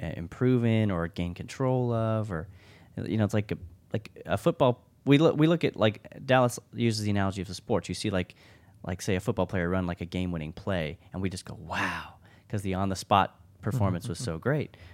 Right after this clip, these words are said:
Speaker 1: But we don't see the, the conditioning and the nutrition and the weight training and the drill running and all the th-, all the off-the-spot work that was done to get to that moment. Um, so this is a, this is an important area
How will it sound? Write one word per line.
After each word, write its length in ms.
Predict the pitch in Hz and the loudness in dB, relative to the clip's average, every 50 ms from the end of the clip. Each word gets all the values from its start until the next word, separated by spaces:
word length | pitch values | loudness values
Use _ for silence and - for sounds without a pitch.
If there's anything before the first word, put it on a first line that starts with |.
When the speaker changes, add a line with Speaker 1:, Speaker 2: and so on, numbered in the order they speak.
| - - | -16 -8
Speaker 1:
But 80 | - - | -6 0
we 100 | 101 123 | 2 4
don't 260 | 127 139 127 120 - - | 6 6 4 4 2 -2
see 340 | - - 147 147 143 135 | -2 2 4 6 6 6
the, 340 | 120 98 101 92 90 87 85 - _ - - _ _ _ - | 4 4 2 0 0 0 -2 -4 _ -20 -20 _ _ _ -10
the 140 | 78 76 71 | -10 -10 -8
conditioning 800 | - - 90 85 80 95 92 - - 82 78 71 67 80 - - _ - | -8 -6 -4 0 2 2 2 2 -2 -4 -4 -6 -8 -10 -14 -14 _ -8
and 280 | 98 90 85 85 80 | -6 -6 -6 -6 -6
the 100 | - 85 | -6 -6
nutrition 640 | 87 87 85 - - - 101 95 - - 73 71 71 - - - - - - - | -4 -4 -6 -6 -4 -4 -2 -2 -4 -8 -8 -10 -10 -14 -16 -20 -20 -18 -8 -4
and 320 | 98 95 90 87 87 85 82 | -2 -2 0 0 -2 -2 -2
the 140 | 90 87 | -4 -2
weight 240 | 87 92 113 113 - - | 2 4 4 4 4 2
training 460 | - - 90 90 87 85 82 85 - - | -4 -4 -2 -2 -2 -2 -4 -4 -6 -4
and 260 | 95 101 95 92 92 | -2 0 0 0 0
the 60 | 92 | 0
drill 440 | 90 90 101 110 113 120 117 113 110 | -2 -2 -2 2 4 6 6 6 4
running 320 | 104 101 95 92 92 87 90 | 4 2 0 0 0 -2 -4
and 80 | 85 | -4
all 260 | - - 110 120 135 127 | 0 2 4 4 4 4
the 80 | 123 | 2
th-, 100 | - - - - - - - | 0 -2 -12 -20 -20 -10 -2
all 160 | - 104 123 | 2 2 4
the 120 | 120 127 131 | 4 4 4
off-the-spot 520 | 127 131 135 - 120 - - - 120 - - | 4 2 2 0 -6 -6 -2 0 0 0 2
work 200 | 123 135 127 - | 2 0 0 0
that 100 | - - | -2 -6
was 120 | 104 107 | -4 -4
done 360 | 101 107 104 98 98 95 95 - - - - - _ - | -4 -4 -4 -2 -2 -4 -4 -8 -12 -20 -20 -20 _ -12
to 80 | - 110 | -8 -4
get 160 | 104 110 107 - | -2 -2 -2 0
to 80 | 110 | 0
that 180 | 98 92 - - | 0 0 -2 -2
moment. 440 | 101 101 101 107 107 98 85 - - - - - - - - - - _ - | -2 0 2 2 2 0 -2 -4 -8 -14 -20 -20 -20 -20 -20 -20 -18 _ -4
Um, 420 | 98 95 90 90 87 87 87 98 - _ - | -2 0 2 2 0 -2 -4 -6 -10 _ -6
so 100 | - 113 | -2 2
this 160 | 117 156 165 | 2 2 2
is 120 | 156 123 113 | 2 2 2
a, 240 | 104 95 92 - - _ - - _ _ _ _ _ _ - - | 4 4 2 0 -2 _ -20 -20 _ _ _ _ _ _ -20 -10
this 240 | - 95 127 143 - | -2 0 0 0 0
is 100 | 147 120 | 0 0
an 80 | 113 104 | 0 0
important 400 | 104 - 120 101 104 110 - - _ - | 0 0 0 0 0 -2 -4 -6 _ -10
area 420 | - 98 95 92 95 95 95 95 | -4 -2 -2 -2 -2 -2 -2 -4